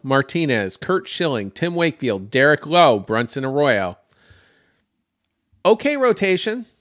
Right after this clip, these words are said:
That, that's an okay rotation. I, I think we can all agree Derek Lowe overperformed. He pitched the clinching game every single round, literally. Uh, you know, Yankees game seven, game four of the World Series. But, you know, rose to the occasion. And, you know, Pedro and Schilling,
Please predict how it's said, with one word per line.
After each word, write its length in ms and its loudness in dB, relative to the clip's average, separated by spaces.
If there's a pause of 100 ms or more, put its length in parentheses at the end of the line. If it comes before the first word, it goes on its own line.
(180)
That, 340 2
that's 220 -4
an 80 0
okay 260 4
rotation. 460 4
I, 300 6
I 40 2
think 180 -4
we 120 0
can 120 -4
all 160 6
agree 240 4
Derek 320 2
Lowe 400 2
overperformed. 800 -4 (360)
He 240 0
pitched 400 -4
the 80 -4
clinching 480 -6
game 400 -2 (120)
every 280 -4
single 320 -8
round, 360 -4
literally. 600 -4 (420)
Uh, 320 -2
you 140 -4
know, 80 0
Yankees 480 -2
game 240 -2
seven, 760 -2 (260)
game 240 -2
four 300 -4
of 60 -2
the 60 -4
World 300 -4
Series. 540 0 (480)
But, 440 2
you 320 -6
know, 140 2
rose 380 2
to 80 0
the 140 4
occasion. 580 2
And, 300 -2
you 180 -8
know, 180 2
Pedro 540 4
and 240 0
Schilling, 840 -6